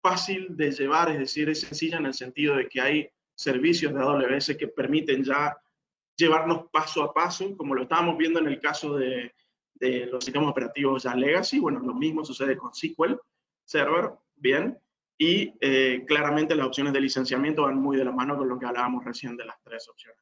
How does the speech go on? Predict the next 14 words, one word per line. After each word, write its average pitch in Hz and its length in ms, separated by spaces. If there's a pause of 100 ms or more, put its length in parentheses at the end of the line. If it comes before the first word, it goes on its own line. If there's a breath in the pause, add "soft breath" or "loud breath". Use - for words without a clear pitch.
de - 60 (540)
Bring 139 140
Your 127 120
Own 120 100
License 143 800
o, 131 400 (360)
eh, - 360
con 123 440
quienes 135 280
tengan 131 260
software 127 220
assurance 175 380
o - 20
simplemente 131 640